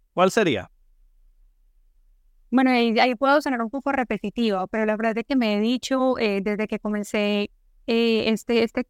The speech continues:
Speaker 2: este, este camino, eh, del coaching y de poder llegar a más personas, de ayudarles en esos procesos, eh, empresarialmente, es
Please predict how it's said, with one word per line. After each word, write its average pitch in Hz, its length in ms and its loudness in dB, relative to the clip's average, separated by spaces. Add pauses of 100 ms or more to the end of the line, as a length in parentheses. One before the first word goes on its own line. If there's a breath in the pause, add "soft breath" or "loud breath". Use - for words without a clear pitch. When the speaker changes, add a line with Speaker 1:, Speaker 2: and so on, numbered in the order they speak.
(140)
Speaker 2:
este, 240 440 0
este 233 200 -4
camino, 240 720 2
eh, 190 340 -2
del 196 220 -2
coaching 240 540 0
y 208 140 0
de 190 140 0
poder 196 400 -4
llegar 220 220 0
a 247 60 2
más 247 180 2
personas, 233 420 0
de 226 60 2
ayudarles 190 460 -2
en 240 100 2
esos 214 240 -6
procesos, 202 720 -4 (420)
eh, 208 120 0
empresarialmente, 208 1200 -2
es 202 140 -8